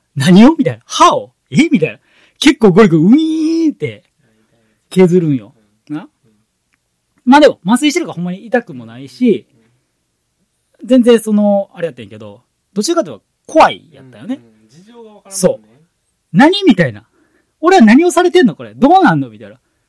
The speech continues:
Speaker 1: 「え？え？」みたいな。めっちゃ怖いやん。で、「じゃあちょっと肩取るんで、ちょっと待っといてくださいよ」言われて。
Speaker 2: うん。
Speaker 1: 「肩？」みたいな。「肩取んの？」みたいな。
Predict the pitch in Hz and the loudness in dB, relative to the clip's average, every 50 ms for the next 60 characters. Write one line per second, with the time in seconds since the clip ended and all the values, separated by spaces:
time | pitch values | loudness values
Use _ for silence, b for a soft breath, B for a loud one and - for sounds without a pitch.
0 | _ _ _ _ _ - 214 320 370 _ _ _ _ _ _ _ _ _ _ _ | _ _ _ _ _ -4 -4 -4 -4 _ _ _ _ _ _ _ _ _ _ _
1 | _ _ _ - 156 269 359 403 403 359 330 - 175 147 117 110 _ _ _ _ | _ _ _ -2 2 2 2 2 2 0 -2 -2 -4 -4 -4 -8 _ _ _ _
2 | _ _ - 160 240 - - 285 285 - _ _ - - 330 277 196 139 110 95 | _ _ -4 -2 -2 0 0 -2 -2 -4 _ _ -6 -2 0 0 0 0 -4 -10
3 | 104 _ _ _ _ _ _ _ _ _ _ _ _ _ _ _ _ 285 311 359 | _ _ _ _ _ _ _ _ _ _ _ _ _ _ _ _ _ -4 0 0
4 | 320 220 139 - _ _ _ _ _ _ _ _ _ _ _ _ _ _ _ _ | 0 0 0 -4 _ _ _ _ _ _ _ _ _ _ _ _ _ _ _ _
5 | _ _ _ _ - 233 226 - 285 285 - - - - 320 - 320 - - 170 | _ _ _ _ -2 -2 -2 -2 -4 -6 -6 -6 -4 -2 0 0 0 -2 -2 -4
6 | 160 170 160 147 131 127 120 113 95 _ _ _ _ _ _ _ _ - 247 175 | -8 -8 -12 -14 -14 -14 -14 -14 -18 _ _ _ _ _ _ _ _ -12 -10 -10
7 | 147 131 - 139 127 123 117 123 139 131 - - 104 90 90 92 _ _ _ _ | -12 -14 -14 -18 -20 -20 -18 -18 -18 -18 -18 -20 -20 -20 -20 _ _ _ _ _
8 | 104 92 85 _ _ _ _ _ 131 117 110 _ _ _ _ _ _ _ _ _ | -20 -20 -20 _ _ _ _ _ _ _ _ _ _ _ _ _ _ _ _ _
9 | _ _ 127 - - - 262 - - 330 294 139 156 _ _ _ _ _ _ _ | _ _ _ -6 -4 -4 -4 -4 -6 -8 -8 -8 -14 _ _ _ _ _ _ _
10 | _ _ _ _ _ _ _ _ _ _ _ _ _ - - 269 269 - 392 370 | _ _ _ _ _ _ _ _ _ _ _ _ _ -8 -8 -6 -4 -4 -4 -6
11 | - - 175 165 151 147 123 117 117 156 139 117 120 127 | -4 -6 -6 -6 -6 -8 -10 -10 -8 -6 -6 -6 -6 -10